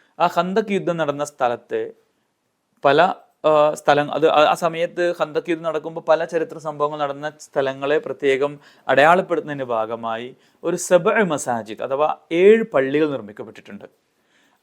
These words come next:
ചില, ഈ ഖന്തക് യുദ്ധത്തിൽ നടന്ന പ്രധാനപ്പെട്ട ചില സംഗതികളൊക്കെ നടന്ന ആ സ്ഥലങ്ങൾ നിർണ്ണയിക്കപ്പെട്ടുകൊണ്ട്. ഇവിടെ യാത്രക്കാർ നമ്മൾ മുന്നോട്ട് ഇങ്ങനെ പോകുമ്പോൾ നമുക്ക് പള്ളിയുടെ, ആ, പച്ച കുബ്ബ കാണുന്നതിന് മുമ്പ് തന്നെ പള്ളിയുടെ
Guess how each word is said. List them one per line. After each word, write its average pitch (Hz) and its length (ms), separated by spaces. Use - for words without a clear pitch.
ചില, 135 140
ഈ - 220
ഖന്തക് 143 340
യുദ്ധത്തിൽ 147 280
നടന്ന 139 260
പ്രധാനപ്പെട്ട 147 640
ചില 143 180
സംഗതികളൊക്കെ 139 680
നടന്ന 143 340
ആ 156 160
സ്ഥലങ്ങൾ 139 480
നിർണ്ണയിക്കപ്പെട്ടുകൊണ്ട്. 110 840
ഇവിടെ 240 180
യാത്രക്കാർ 180 580
നമ്മൾ 151 240
മുന്നോട്ട് 131 420
ഇങ്ങനെ 117 200
പോകുമ്പോൾ 127 500
നമുക്ക് 131 320
പള്ളിയുടെ, 113 460
ആ, 120 80
പച്ച 123 240
കുബ്ബ 123 340
കാണുന്നതിന് 117 380
മുമ്പ് 110 280
തന്നെ 117 140
പള്ളിയുടെ 113 480